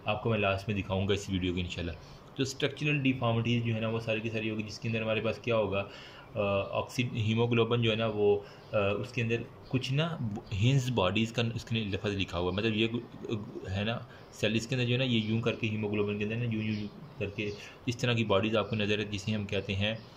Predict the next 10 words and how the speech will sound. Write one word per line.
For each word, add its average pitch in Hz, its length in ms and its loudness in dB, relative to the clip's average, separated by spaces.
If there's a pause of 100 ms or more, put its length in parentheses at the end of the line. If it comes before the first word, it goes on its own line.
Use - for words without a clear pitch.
(380)
एच 110 400 0
ई 117 300 2 (1500)
आई 117 380 2
एन 110 200 0
जी, 92 300 0 (520)
ठीक 120 160 -6
है, 131 80 -6 (100)
हिंज 117 280 0
बॉडीज़। 87 360 2 (920)
और 127 140 2